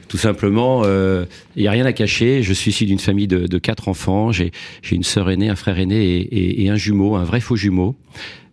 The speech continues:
Euh, j'ai, euh, je suis marié à Stéphanie, mon épouse, depuis, euh, trente-deux ans.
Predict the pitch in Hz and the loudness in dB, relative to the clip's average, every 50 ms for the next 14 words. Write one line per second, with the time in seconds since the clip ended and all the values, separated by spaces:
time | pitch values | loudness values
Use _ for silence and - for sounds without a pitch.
0 | _ - 95 92 92 92 90 90 92 92 92 92 90 90 90 92 95 101 101 104 | _ -4 -2 0 0 0 0 0 0 0 -2 -2 -2 -2 -2 -4 -4 -4 -4 -4
1 | 104 101 - 107 104 104 98 87 82 95 107 110 110 110 101 98 98 95 82 107 | -4 -4 -4 -4 -4 -2 -2 0 0 2 2 2 2 2 2 2 2 2 2 0
2 | 104 - - - 110 107 113 104 113 117 110 104 - - 151 - - 131 117 110 | 0 0 0 0 2 2 2 2 2 0 0 0 -2 -2 -2 0 0 0 2 2
3 | 98 95 101 151 - - - - - - - - - - - - - 98 98 98 | 2 2 0 0 -4 -8 -18 -18 -16 -14 -12 -12 -14 -16 -8 -2 0 2 2 2
4 | 98 98 95 95 98 113 127 113 92 87 90 92 - - - 98 95 92 87 87 | 2 0 0 0 2 2 2 0 0 0 0 -2 -2 -4 -2 -2 0 0 0 -2
5 | - - - 95 98 92 95 90 85 90 101 143 | -4 -4 -2 -2 0 0 0 0 0 -2 -2 -4